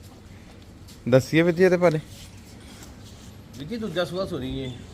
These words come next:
Speaker 1: ਅੱਛਾ।
Speaker 2: ਹਾਂਜੀ।
Speaker 1: ਤੇ ਕਿੰਨੇ ਕੁ ਦੁੱਧ ਵਾਲੀ ਜੇ?
Speaker 2: ਦੁੱਧ ਵੀ ਚੌਦਾਂ ਕੁ ਲੀਟਰ ਦੇਈ ਜਾਊਗੀ, ਚੌਦਾਂ ਤੋਂ ਪਲੱਸ ਹੀ ਦਊਗੀ।
Speaker 1: ਅੱਛਾ।
Speaker 2: ਹਾਂਜੀ।
Speaker 1: ਤੇ ਕਿੰਨਾ ਕੁ ਲਿਆ ਜੀ ਟਾਈਮ ਅਜੇ?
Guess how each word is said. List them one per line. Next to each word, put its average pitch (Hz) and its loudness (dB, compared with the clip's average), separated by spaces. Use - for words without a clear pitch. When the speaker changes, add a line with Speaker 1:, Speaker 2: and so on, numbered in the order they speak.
Speaker 1:
ਅੱਛਾ। 131 2
Speaker 2:
ਹਾਂਜੀ। 101 -14
Speaker 1:
ਤੇ 127 4
ਕਿੰਨੇ 127 4
ਕੁ 156 0
ਦੁੱਧ 143 4
ਵਾਲੀ 127 4
ਜੇ? 113 2
Speaker 2:
ਦੁੱਧ - -14
ਵੀ 233 -4
ਚੌਦਾਂ 208 0
ਕੁ 208 0
ਲੀਟਰ 180 -4
ਦੇਈ 151 -2
ਜਾਊਗੀ, 156 -4
ਚੌਦਾਂ 151 0
ਤੋਂ 156 0
ਪਲੱਸ 131 -4
ਹੀ 151 -6
ਦਊਗੀ। 117 -8
Speaker 1:
ਅੱਛਾ। 131 0
Speaker 2:
ਹਾਂਜੀ। 104 -12
Speaker 1:
ਤੇ 120 6
ਕਿੰਨਾ 120 2
ਕੁ 147 0
ਲਿਆ 143 2
ਜੀ 120 2
ਟਾਈਮ 107 0
ਅਜੇ? 98 -4